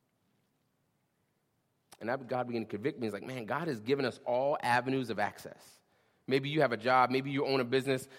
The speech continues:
Maybe you're a stay-at-home mom. God has given you a culture and tools and a job and people that you know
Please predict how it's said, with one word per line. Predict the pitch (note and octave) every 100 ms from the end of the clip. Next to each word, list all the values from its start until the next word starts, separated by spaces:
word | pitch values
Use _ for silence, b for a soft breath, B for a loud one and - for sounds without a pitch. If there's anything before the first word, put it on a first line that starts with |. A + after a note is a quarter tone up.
| B
Maybe | C3 C3+
you're | C3+
a |
stay-at-home | - C#3+ C3+ C3+
mom. | C3+ C3+
God | D3 F#3
has | D#3+
given | C#3 D3
you | D#3
a | B2+
culture | A2 - F#3 F3 G3+ G3+ B
and | - B2
tools | - G3+ G3+ G3
and | D#3+ B2
a |
job | G#2+ A2+ E3 F#3 F#3
and | C#3+ A#2
people | - G#3+ G3+
that | F3
you | F#3
know | F#3 E3+